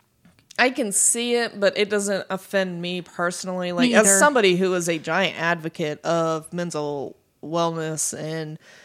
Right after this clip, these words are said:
Speaker 1: bringing light to mental illnesses, and I love my anxiety medication, guys.
Speaker 2: Oh my gosh, me too.
Speaker 1: Please don't take it away from me. Um, go see your therapist and
Speaker 2: Please.
Speaker 1: make good choices.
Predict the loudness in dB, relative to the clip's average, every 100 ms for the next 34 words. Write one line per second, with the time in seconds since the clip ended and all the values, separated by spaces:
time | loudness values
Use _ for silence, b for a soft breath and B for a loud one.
0 | b b b -14 -10 0 2 2 -2 -4
1 | -2 -2 -4 -6 -4 -4 -6 -2 -2 -2
2 | -2 -2 -2 -2 -2 -4 -6 -6 -6 -8
3 | -12 B B B -4 -2 -2 -2 0 4
4 | 4 2 -2 -2 -2 -2 0 -2 -4 -10
5 | -12 -10 -10 -10 -10 -6 -2 2 2 2
6 | 0 0 0 -2 0 4 6 10 8 10
7 | 8 8 4 2 4 6 10 10 10 4
8 | 0 0 0 -2 -8 b b b b 2
9 | 4 6 4 2 -2 -10 -2 2 2 2
10 | 0 0 4 4 4 2 0 0 -2 -4
11 | -2 0 2 2 0 -2 -4 0 0 0
12 | -4 -4 -4 -6